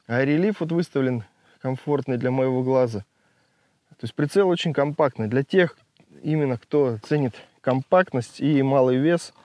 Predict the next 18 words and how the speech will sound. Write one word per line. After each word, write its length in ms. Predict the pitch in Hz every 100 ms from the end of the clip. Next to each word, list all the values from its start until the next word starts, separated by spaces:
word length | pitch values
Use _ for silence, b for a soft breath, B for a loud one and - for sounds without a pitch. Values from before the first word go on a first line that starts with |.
| b b b b b b b _
прицел 380 | - 113 147 143
очень 240 | 139 - 120
даже 220 | 127 123
хорошо 320 | 123 127 139
подходит. 480 | 139 - 139 101 - - _ _ _ _ _ _ _ b b b b b b b
В 60 |
комплекте 380 | - 170 202 185
с 40 | -
прицелом 500 | 156 147 160 143 127
есть 240 | 120 - -
крышки 440 | 196 - - 131 B B B B _
защитные, 760 | 127 143 - 151 139 131 123 - _ - - - - B B B B -
есть 520 | 131 143 131 - - B B B - -
kill 180 | 127 127
flash, 360 | 165 175 170 - _ _ _ _ _ _ _ _ _ _
опять 380 | 131 123 - - _
играем 400 | 123 123 127 127
снайперов. 560 | - 127 117 117 110